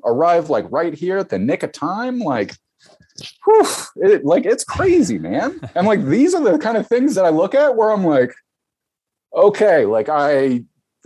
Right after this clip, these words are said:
Speaker 1: I'm insane. I'm, like, seeing all this stuff." And then I meet guys like you and you're like, "Oh no, like, that,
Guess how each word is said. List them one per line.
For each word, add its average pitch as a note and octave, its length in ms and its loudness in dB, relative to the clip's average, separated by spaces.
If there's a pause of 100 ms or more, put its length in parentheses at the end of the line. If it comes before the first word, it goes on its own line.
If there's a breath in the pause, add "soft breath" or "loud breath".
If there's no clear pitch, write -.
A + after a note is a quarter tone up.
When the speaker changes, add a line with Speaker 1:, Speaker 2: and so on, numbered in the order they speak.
(100)
Speaker 1:
I'm C3+ 460 -2
insane. E3 840 -6
I'm, - 160 -4
like, C#3+ 180 -6
seeing E4+ 300 -8
all A#2+ 140 -2
this D#2 180 -8
stuff." - 260 -12 (180)
And D3 140 -2
then G3+ 120 0
I G#3+ 60 2
meet G3 200 -2
guys E3 240 2
like D3 160 -2
you C#4 140 -4
and B3 80 -4
you're G3 120 -4
like, D#3+ 140 -2
"Oh E4 160 -6
no, D#4+ 260 -4
like, A#3 180 -2
that, D4 280 -4